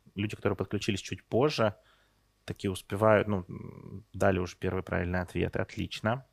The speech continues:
Так. Друзья, кто залип где-то, если что?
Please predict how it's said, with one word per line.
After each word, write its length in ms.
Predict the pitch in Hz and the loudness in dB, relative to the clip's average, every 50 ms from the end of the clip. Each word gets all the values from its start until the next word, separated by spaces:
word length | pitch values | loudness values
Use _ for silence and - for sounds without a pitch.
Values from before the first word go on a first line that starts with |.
| _ _ _ _ _ _ _ _ _ _ _ _ _ _ _ _ _ _ _ _ _ _ _ _ _ _ _ _ | _ _ _ _ _ _ _ _ _ _ _ _ _ _ _ _ _ _ _ _ _ _ _ _ _ _ _ _
Так. 440 | - 101 95 90 90 90 - - - - _ _ _ _ _ _ _ _ _ _ _ _ _ _ _ _ _ - | 0 2 2 2 0 -2 -6 -12 -18 -20 _ _ _ _ _ _ _ _ _ _ _ _ _ _ _ _ _ -6
Друзья, 240 | 98 113 113 127 | -4 2 4 4
кто 380 | - - - - - 135 143 147 | 4 4 0 2 6 6 8 8
залип 480 | - - 127 120 120 123 120 107 - - | 8 8 8 8 8 4 2 -2 -4 -8
где-то, 400 | 107 87 101 107 110 - - 95 | -6 0 2 4 4 4 2 -2
если 220 | 92 - - 127 | -4 -4 -6 -6
что? 460 | - - - - - 110 101 92 - | -8 -8 -2 0 2 2 2 2 0